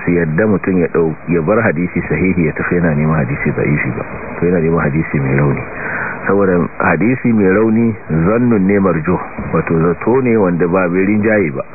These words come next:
zato ne ba mai ƙarfi ba. Zato mai ƙarfi kuma ba a yadda,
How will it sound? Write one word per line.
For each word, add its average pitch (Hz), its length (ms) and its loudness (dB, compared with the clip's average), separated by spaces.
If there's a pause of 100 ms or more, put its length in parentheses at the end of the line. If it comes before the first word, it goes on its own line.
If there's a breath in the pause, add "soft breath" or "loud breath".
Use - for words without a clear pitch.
(320 loud breath)
zato - 240 0
ne 123 120 4
ba 92 140 2
mai 85 120 0
ƙarfi 92 400 0
ba. 92 120 0 (760 loud breath)
Zato 87 300 0
mai 113 160 2
ƙarfi 120 420 0
kuma 123 200 2
ba 117 160 2
a 87 120 0
yadda, 87 440 0